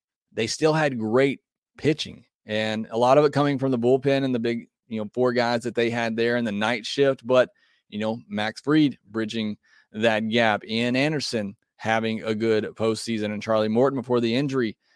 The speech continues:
being good as well in the rotation. And then a surprise start from Kyle Wright in the World Series, or he came in in relief. But, um, pitching is certainly key to winning a World Series, and you need your pitching healthy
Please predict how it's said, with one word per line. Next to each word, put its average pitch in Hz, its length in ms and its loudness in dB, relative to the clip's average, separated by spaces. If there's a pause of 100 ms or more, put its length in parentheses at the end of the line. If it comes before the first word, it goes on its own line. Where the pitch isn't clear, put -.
(240)
being 120 260 0
good 117 180 2
as 110 160 -2
well 110 340 2
in 117 180 -2
the 113 80 0
rotation. 110 640 -2
And 104 100 -6
then 107 60 -6
a 107 60 -8
surprise 110 440 -2
start 110 260 0
from 110 120 -8
Kyle 110 300 0
Wright 113 300 -2 (400)
in 117 140 -4
the 117 100 0
World 110 300 0
Series, 104 400 -4
or 101 160 -10
he 107 140 -16
came 113 240 -2
in 104 100 -6
in 107 140 -6
relief. 113 480 -2
But, 107 180 2 (400)
um, 123 380 4 (580)
pitching 127 460 0
is 123 160 0
certainly 147 420 2
key 117 320 -2 (160)
to 135 140 -2
winning 127 260 2
a 123 80 0
World 123 300 2
Series, 123 420 -2
and 110 100 -2
you 113 120 0
need 123 160 0
your 120 120 -2
pitching 117 360 -2
healthy 147 580 -2